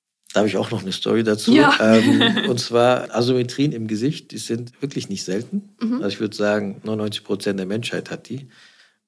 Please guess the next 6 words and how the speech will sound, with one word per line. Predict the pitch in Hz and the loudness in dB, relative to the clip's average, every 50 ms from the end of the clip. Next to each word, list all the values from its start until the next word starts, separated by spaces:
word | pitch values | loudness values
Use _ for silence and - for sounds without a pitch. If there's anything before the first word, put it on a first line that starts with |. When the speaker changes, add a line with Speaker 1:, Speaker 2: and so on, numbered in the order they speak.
| _ - | _ -6
Speaker 1:
mehr | - 104 104 | -2 0 2
oder | 101 101 | 2 2
minder | 95 107 113 120 113 104 | 2 2 2 4 4 4
ausgeprägt. | 98 117 127 127 - 120 - - 127 135 131 - - _ _ _ _ _ _ _ _ _ _ _ _ | 4 2 0 -2 -4 -8 -4 -2 -2 -2 -2 -6 -16 _ _ _ _ _ _ _ _ _ _ _ _
Wenn | 101 98 113 123 127 | -4 0 2 2 2
ich | 127 123 123 - - _ | 0 -4 -6 -8 -12 _